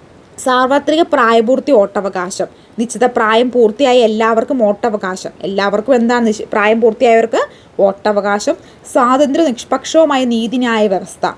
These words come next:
സ്വാതന്ത്ര്യവും നിഷ്പക്ഷ-, നിഷ്പക്ഷവുമായ നീതിന്യായ വ്യവസ്ഥ. അതായത് നിയമനിർമ്മാണം, കാര്യനിർവഹണങ്ങളുടെ വിഭാഗം നിന്നും സ്വതന്ത്രമാക്കപ്പെട്ട കോടതി സംവിധാനം. ഇത്രയുമാണ് പ്രധാനപ്പെട്ട സവിശേഷതകളായിട്ട്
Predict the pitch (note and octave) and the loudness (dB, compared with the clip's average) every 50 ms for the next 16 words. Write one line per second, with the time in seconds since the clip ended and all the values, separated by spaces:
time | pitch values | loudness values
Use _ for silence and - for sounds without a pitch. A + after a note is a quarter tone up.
0 | - - - - A3+ G#3 G3 G3+ G3+ A3 A3 A3+ G#3+ B3 B3 C4+ F4+ B4 - - | -12 -14 -4 0 0 2 2 2 2 2 2 2 4 4 4 4 2 0 -4 -10
1 | - - - - F#3+ A3 A3 - - - B3 C4+ C4 - - - D#4+ - - G#3+ | -20 -20 -14 -8 -6 -6 -6 -6 -6 -4 -4 -4 -4 -6 -8 -8 -6 -6 -4 -6
2 | A#3 - - C4 C4 C4 - D#4 D#4+ E4+ D#4+ C#4 B3+ B3 C4+ G4+ A4 - - G3+ | -6 -4 -4 -4 -2 0 2 2 2 2 2 0 -2 -2 -2 -4 -6 -8 -6 -4
3 | G#3 A3 A3+ A#3 B3 - C#4 C4 B3+ B3 A#3 A3+ G#3+ A#3 G#4 A#4 - A#3 F#3+ - | -2 -2 0 0 -2 -2 -2 -2 0 0 2 2 2 2 0 0 -2 -2 -2 -2
4 | - G3 - - E3+ - - - G#3+ G3+ G3+ G#3+ G#3+ A3 G#3 G#3 G#3+ A3+ A3 A3 | -4 -8 -10 -10 -10 -10 -8 -4 -2 0 0 0 2 0 0 0 0 0 2 2
5 | G#3 G3+ G3+ G#3+ G3+ G#3 A#3 D#4 F#4+ - C4 A#3 G3 G3+ G3 G#3+ A3+ A#3+ G#3+ G3 | 2 2 0 0 0 0 -2 -2 -4 -4 -4 -4 -2 0 0 0 0 -2 -2 0
6 | G#3 G#3+ G#3 G#3+ G#3+ G#3+ A3 A3 G#3+ G3+ - - - F3 G#3 - - G#3+ G3 F3 | 0 0 0 0 0 0 2 2 0 0 -2 -4 -4 -4 -4 -2 -2 0 0 0
7 | G3 A3 G#3+ G#3+ A3+ D#4 G#4 - - - - - - - - A#3+ A#3 A3 A3+ B3+ | 0 0 0 0 -2 -2 -4 -8 -14 -20 -20 -20 -6 0 2 2 4 4 2 2
8 | C4 B3 A3+ A3 G#3+ A#3+ - - G#3+ - F4+ F#4 - - A#3 G#3 G3 G#3 G#3 G#3 | 2 2 0 0 -2 -2 0 0 0 -2 -2 -2 0 2 2 4 4 2 0 0
9 | A3+ A#3+ A#3+ - G3 F#3+ F3+ E3+ E3+ F3 E3+ F3 E3+ E3+ - F3+ F#3+ - - C4+ | -2 -4 -4 -4 -6 -6 -6 -8 -8 -8 -8 -8 -8 -10 -12 -14 -12 -8 -4 -2
10 | C4+ D#4 E4+ F4 D#4+ C4+ A#3+ A#3 B3 - - A3 G3 G3 G3+ G#3 A3 A#3+ D4 D4 | 0 2 2 0 0 0 -2 -2 -2 -2 -2 -2 -2 -2 -2 -2 -2 -4 -2 -2
11 | - A#3+ G#3 - B3 G4 G#4 - - - - - - - G#3+ F#3 F#3 G3+ - - | -2 -2 -2 -2 -4 -6 -6 -10 -16 -20 -20 -8 -4 -2 -2 0 0 -2 0 2
12 | A#3 G#3+ G#3+ - A#3 G#3+ A#3+ A3+ B3 G3 F#3+ F#3+ F#3+ F#3+ - C#4 | 2 2 2 0 -2 -2 0 0 0 0 0 0 -2 -2 0 0